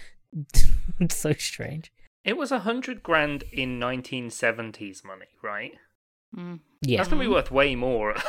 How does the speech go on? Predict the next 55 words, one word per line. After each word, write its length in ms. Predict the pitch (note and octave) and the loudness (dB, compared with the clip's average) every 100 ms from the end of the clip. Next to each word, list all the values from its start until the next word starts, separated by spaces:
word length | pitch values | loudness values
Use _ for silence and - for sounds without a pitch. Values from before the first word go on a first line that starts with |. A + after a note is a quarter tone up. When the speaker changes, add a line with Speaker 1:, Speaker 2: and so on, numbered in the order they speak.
| - | -8
Speaker 2:
that 200 | C3 C3+ | -8 -6
time. 460 | - A2+ - C#3 - _ _ _ - | -8 -10 -14 -16 -20 _ _ _ -6
Speaker 3:
Not 340 | B3 C4 D4+ | 0 4 4
Speaker 1:
It's 60 | E4+ | 4
Speaker 3:
if 40 | |
it's 100 | - | 0
notes. 680 | A#3 B3 E3+ G#3+ - - - | 2 2 2 -2 -6 -16 -14
That's 240 | - G3+ A3 | -10 -8 -4
not 80 | |
Speaker 1:
Yeah, 60 | G#3+ | -2
Speaker 3:
how 140 | G3 F#3+ | -2 -4
Speaker 1:
it's 80 | |
Speaker 3:
money 100 | F#3+ | -4
Speaker 1:
notes. 60 | D#3 | -2
Speaker 3:
works. 540 | D3+ - - - - - - - - | -2 -4 -10 2 4 4 0 -6 -4
Speaker 2:
Oh. 220 | G#2+ G2 - - _ | -8 -10 -18 -20 _
Speaker 3:
It's 140 | - G3 | -4 2
not 140 | G3+ | 2
been 140 | G#3+ A3 | 2 4
sat 140 | G#3+ | 4
Speaker 1:
It's 60 | G#3+ | 4
Speaker 3:
in 40 | |
a 60 | G#3 | 4
bank 240 | G3+ G3+ | 2 2
account 260 | G3 G3 F#3 | -4 -4 -4
accruing 360 | - G3+ F#3 | -2 -2 0
<laughs> 100 | F3+ | -2
interest. 680 | G#3 - - - - - - | -4 -4 -12 -14 -16 -16 -12
Speaker 1:
Yeah. 180 | - - | -12 -4
Speaker 2:
Yeah, 60 | - | 4
that's 180 | - - | 6 4
a 40 | |
good 140 | - | 0
point. 220 | - - G2+ _ - | -8 -18 -20 _ -8
Yeah. 120 | F3 | -6
Speaker 1:
It's 140 | - - | -6 -12
also 180 | D#3 F3 | -4 2
Speaker 3:
That's 140 | A3 A3+ | 2 4
how 140 | A#3 | 4
money 300 | G#3 G#3 G3 | 4 2 0
goes 260 | F3 F3 D#3+ | 2 2 0
up 160 | - | -6
in 240 | E3+ D#3+ D#3 - - | -8 -10 -12 -18 -16
value. 360 | D#3 D3+ D#3+ E3 | -12 -12 -12 -16
<laughs> 360 | _ _ _ | _ _ _
Speaker 1:
What's 280 | E3 G#3 G3+ | 2 2 2
also, 260 | A3+ C4 G#3 | -2 0 0
like, 200 | D#3 C#3+ | -2 -6
really 380 | A#2+ C3+ C#3 C3+ | -2 2 2 2
important 520 | B2+ - C3+ C3+ D3 | 0 0 -2 -2 -6
and, 160 | A#2 A#2+ | -6 -4
and, 160 | A#2 | 0
like, 180 | A#2 - | 2 2
a 60 | B2+ | 0
key 580 | - - C3+ C3 B2+ | 0 0 2 2 0